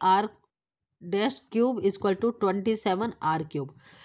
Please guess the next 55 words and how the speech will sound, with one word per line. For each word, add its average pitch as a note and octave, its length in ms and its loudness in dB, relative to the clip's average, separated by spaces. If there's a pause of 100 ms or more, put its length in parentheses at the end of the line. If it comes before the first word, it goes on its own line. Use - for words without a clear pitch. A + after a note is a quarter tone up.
(140)
अब A#3+ 180 2
ये C#4 140 0
देखिए, C#4+ 240 -2
ये D#4+ 180 0
क्यूब C#4 320 2
में A#3 140 2
है, F3 120 0
तो A3 120 0
ट्वेंटी B3+ 360 0
सेवन C4+ 320 2
को C#4 140 -2
क्या C4+ 180 2
क्यूब C4 220 0
में C4 160 2
बदला C4 260 4
जा D4+ 140 2
सकता A3+ 260 -4
है? F#3 80 -4
बदला A3+ 280 4
जा B3+ 140 2
सकता A#3+ 280 -4
है, A#3 160 -6
थ्री C4 280 2
इंटू A#3 320 2
थ्री B3+ 320 0
इंटू A3+ 260 0
थ्री। G3+ 260 2 (340)
तो - 80 -6
इसको A3 300 -2
नेक्स्ट B3+ 320 2
स्टेप A#3+ 300 0
में C4 80 -2
आप C4+ 200 0
थ्री A#3+ 240 0
आर B3 220 4
का C4 80 2 (120)
होल G#3+ 180 4
क्यूब A3+ 220 0
लिख A3 140 0
सकते G#3+ 300 -6
हो, G#3+ 160 -6 (420)
R G#3 220 4
dash A3+ 280 0
cube। G#3 240 -2 (360)
तो A3 40 0 (180)
R A3 280 6
dash C#4 240 -2
is B3 180 -4
equal A3+ 220 0
to A#3 140 0
आ G#3+ 60 0
जाएगा, G3+ 320 -2
अब A#3 280 -2
इसका B3 260 -2 (100)
क्यूब B3 220 2